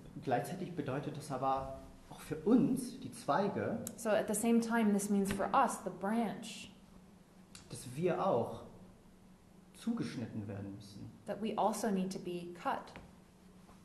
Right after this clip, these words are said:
Speaker 1: damit wir in diesen, in diesen Stamm reinkommen können.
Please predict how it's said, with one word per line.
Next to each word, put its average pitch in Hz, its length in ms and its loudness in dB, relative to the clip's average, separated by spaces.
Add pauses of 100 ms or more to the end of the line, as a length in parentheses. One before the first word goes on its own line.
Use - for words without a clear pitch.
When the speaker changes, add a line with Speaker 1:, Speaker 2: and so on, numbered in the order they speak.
(300)
Speaker 1:
damit 131 300 -2
wir 131 80 2
in 117 80 2
diesen, 113 420 -2
in 117 80 -8
diesen 123 240 -10
Stamm 160 400 -4 (1000)
reinkommen 147 560 0 (100)
können. 110 160 -12